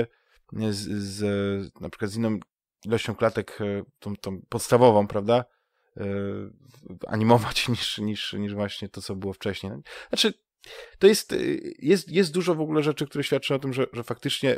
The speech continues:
Pro, e, e, potrafi te gry upiększyć, e,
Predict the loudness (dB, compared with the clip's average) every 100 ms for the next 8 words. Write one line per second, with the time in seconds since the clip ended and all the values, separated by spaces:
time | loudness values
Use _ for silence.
0 | -2 -8 4 6 6 6 2 0 0 -4
1 | _ _ _ _ -6 -2 -2 -2 0 2
2 | 2 0 -2 2 2 2 -2 -6 0 0
3 | 0 -4 -2 0